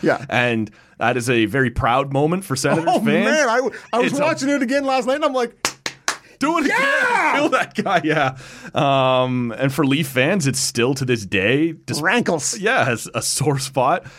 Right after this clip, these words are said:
Speaker 2: And so to have him kinda, he doesn't, he's not grinning, he's not laughing, he's keeping a straight kinda,
Speaker 1: Yeah.
Speaker 2: he's like, "Yeah, no, I, it was from the side." And, and then, yeah, I don't know, ask the refs, right? Like, that's not my call.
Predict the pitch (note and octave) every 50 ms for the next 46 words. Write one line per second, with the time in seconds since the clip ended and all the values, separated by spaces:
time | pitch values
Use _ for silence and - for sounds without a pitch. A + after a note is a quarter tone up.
0 | - - - C#3+ C3+ C3+ - E3 D#3+ D#3+ D#3 - - D#3+ F3 G#3 F#3+ E3+ E3 D#3+
1 | D#3+ F3+ F#3 F#3 - F3 E3 D#3+ D#3+ D#3 D3 B2+ C3+ - - - - _ _ _
2 | - D#3+ E3+ A3+ B3 - B3 A#3+ F#3+ C#3+ - - _ _ - F3+ E3 A#3 A3 G#3+
3 | C3 B2+ D#3 D3 D#3+ E3+ F#3+ G#3+ A3 G3 E3 D3 F3+ F3 D#3 B2 B2+ B2 C3+ D3+
4 | F3 F3 - A3 A#3 A#3+ F3 D#3 F#3 D#3+ - - F3+ F#3 F#3 F#3+ F#3 E3+ D#3+ -
5 | - - C#3+ D3+ E3+ E3 D#3+ - - C#3 D3+ D#3 F3+ G#3 F3 E3+ D3 G#3 B3 C#4+
6 | G3 F#3 G#3+ G#3+ D#3 A2 D3 A3 - F3 - G#3 A3 - - - - - - C#3+
7 | - - F#2 G2 C3 F3+ G#3 F#3+ D3+ C#3 C3+ - - - - - - C#3 D#3 F#3
8 | F#3 G3+ B3+ F#2 F#2+ - - - D3 F#3+ A3+ G#3+ E3+ F#3+ - F#3 G3 G3 - A#3
9 | A#3+ A#3 - - - - - - A2+ D#3 G3 - E3+ D#3+ - D3 E3+ - - A3+
10 | - G2+ A#2+ A3 A3+ - - A2+ C#3 F3+